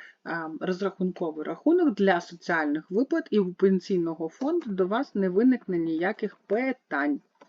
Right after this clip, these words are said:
Питань. І так, м, ми відкрили розрахунковий рахунок, додали. В основному дуже добре з цим роз-, розрахунковим рахунком соціальним працює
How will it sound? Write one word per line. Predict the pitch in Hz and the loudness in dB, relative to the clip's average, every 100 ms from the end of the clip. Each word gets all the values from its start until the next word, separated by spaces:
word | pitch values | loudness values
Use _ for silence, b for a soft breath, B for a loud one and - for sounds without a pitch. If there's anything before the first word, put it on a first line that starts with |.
| _ | _
Питань. | - 240 - - - - - B B B B B B | -4 -4 -4 -8 -12 -14 -14 B B B B B B
І | 262 | 2
так, | - 147 - _ _ | 4 2 0 _ _
м, | 180 180 175 | -2 0 4
ми | 220 285 | 6 6
відкрили | 208 - 196 185 175 160 | 6 2 6 6 6 4
розрахунковий | 165 160 160 - 175 170 170 151 156 | 2 -2 -4 -2 -2 0 -2 -2 -4
рахунок, | 170 - 294 294 202 | -4 4 8 8 8
додали. | 170 170 233 311 277 | 0 2 2 4 2
В | 277 | 2
основному | 277 285 320 320 226 | 4 6 8 6 4
дуже | 202 233 214 | 2 0 2
добре | 208 220 190 | 4 4 4
з | 180 - | 0 0
цим | 208 185 | 2 2
роз-, | - 131 | 0 -4
розрахунковим | 170 185 185 202 196 202 196 185 175 | -2 0 0 -2 -2 0 2 2 2
рахунком | 202 - 294 233 | 0 4 4 4
соціальним | - 196 - 190 180 180 175 B B B | -2 -4 -2 0 2 0 -2 B B B
працює | - 196 - 269 247 | 2 2 6 6 8